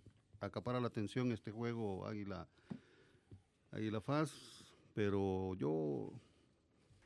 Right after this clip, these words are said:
voy a, voy a decir algo que, la verdad, mientras las canchas no las arreglen,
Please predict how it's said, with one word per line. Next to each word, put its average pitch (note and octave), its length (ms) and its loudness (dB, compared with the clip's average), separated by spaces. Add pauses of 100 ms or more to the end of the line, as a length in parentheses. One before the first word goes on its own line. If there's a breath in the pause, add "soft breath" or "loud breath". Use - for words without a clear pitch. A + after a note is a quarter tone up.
(140)
voy B2 160 -2
a, G#2 180 -2 (560)
voy B2 160 0
a A#2+ 40 2
decir A#2 260 0
algo C3+ 320 2
que, F#2 240 -2 (340)
la G2+ 100 -8
verdad, F#2+ 220 0
mientras A2 300 4
las F#2+ 140 -2
canchas C3+ 340 0
no A#2+ 100 0
las A2 160 0
arreglen, C3+ 420 2